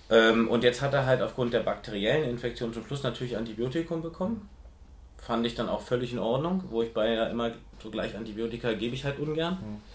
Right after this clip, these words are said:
Speaker 1: Aber da, ja, gibt es halt doch dann medizinische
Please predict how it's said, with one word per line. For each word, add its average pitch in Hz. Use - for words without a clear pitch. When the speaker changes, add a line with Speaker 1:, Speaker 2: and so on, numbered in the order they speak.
Speaker 1:
Aber 101
da, 104
ja, -
gibt 147
es 151
halt 127
doch 127
dann 127
medizinische 120